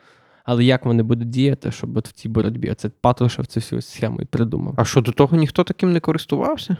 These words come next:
Speaker 1: Ну, якось не дуже.
Speaker 2: О, то, виходить, вони десь,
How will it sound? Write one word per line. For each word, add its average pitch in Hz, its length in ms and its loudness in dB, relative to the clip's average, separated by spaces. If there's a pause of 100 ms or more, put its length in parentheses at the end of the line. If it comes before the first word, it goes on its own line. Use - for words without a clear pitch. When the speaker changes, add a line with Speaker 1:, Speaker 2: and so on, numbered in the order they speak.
(140)
Speaker 1:
Ну, 147 460 0
якось 143 360 -12
не 131 100 -4
дуже. 127 300 -14 (1300)
Speaker 2:
О, 131 140 2
то, 123 220 0 (140)
виходить, 123 640 -2
вони 120 200 4
десь, 117 280 2